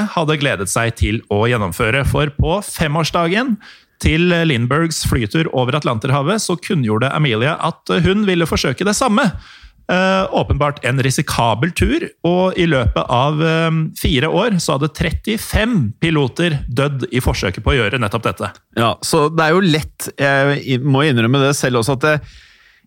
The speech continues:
Speaker 2: jeg visste at flyene ikke var av, eh, samme rang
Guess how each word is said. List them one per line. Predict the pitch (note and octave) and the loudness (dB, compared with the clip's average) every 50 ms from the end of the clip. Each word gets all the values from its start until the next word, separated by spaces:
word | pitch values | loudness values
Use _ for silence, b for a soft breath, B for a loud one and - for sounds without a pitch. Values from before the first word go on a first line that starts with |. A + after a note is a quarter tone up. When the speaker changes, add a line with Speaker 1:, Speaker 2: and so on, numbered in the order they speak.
| B - | B 0
Speaker 2:
jeg | C#3+ D#3 E3+ | 0 2 2
visste | E3+ - - D3 C3+ | 2 2 0 0 0
at | - F3 | 0 0
flyene | - - D3+ C3 A#2+ - - - | 0 0 2 2 2 2 2 2
ikke | - E3 C#3+ | 2 2 2
var | A#2+ A#2 A#2+ B2 | 2 2 2 2
av, | B2 B2+ C3 C3+ C3+ C3 C#3 | 2 2 2 2 2 2 2
eh, | C#3 C3+ C3+ C3+ C3+ C3+ B2+ | 2 4 2 2 2 0 0
samme | - - F3+ D#3+ B2 G#2+ F#2 F#2 G#2 A#2 A#2+ A#2+ B2 B2 B2 B2+ B2+ B2 B2+ B2+ B2+ B2+ B2+ B2+ B2 A#2+ A2+ D3+ - - C3 C3+ C3 | -2 -2 -2 0 0 0 0 0 2 2 2 2 2 2 2 2 0 0 0 0 0 0 0 0 -2 -2 -4 -4 -2 -2 0 0 0
rang | B2+ A#2+ C3+ D3+ | 0 0 2 2